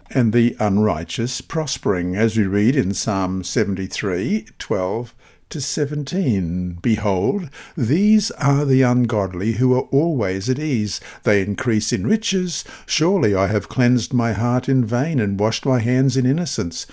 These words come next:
For all day long I have been plagued and chastened every morning." If I had said, "I will speak thus," behold, I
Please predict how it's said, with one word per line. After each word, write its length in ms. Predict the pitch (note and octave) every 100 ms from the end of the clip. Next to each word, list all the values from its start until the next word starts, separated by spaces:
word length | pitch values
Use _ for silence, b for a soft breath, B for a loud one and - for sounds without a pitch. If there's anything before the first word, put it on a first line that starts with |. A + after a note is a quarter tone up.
| B B -
For 220 | D3 -
all 380 | C#3+ E3+ G#3+ A3+
day 220 | F3+ F#3
long 460 | F3 F3 D#3 G2+ G#2
I 80 | F#2+
have 180 | A2+ G#2
been 240 | B2 A#2
plagued 640 | A2+ D#3+ E3+ A#2+ G#2+ G2+
and 160 | A2 G#2
chastened 680 | - E3 D3+ - G#2 F2 - B B B -
every 320 | D3 C3 C#3
morning." 600 | C3 D3 A#2 G2+ - - - - b b b
If 180 | A#2+ A2+
I 220 | F#2+ G2
had 260 | F2 F2+ F2
said, 400 | - C3 A#2 G#2
"I 220 | G2 G2
will 180 | F#2+ F2+
speak 440 | - - G2 -
thus," 440 | E3 D3+ D#3+ -
behold, 640 | - G2+ E2 A2 G#2 G#2+ D#3
I 260 | G2+ G2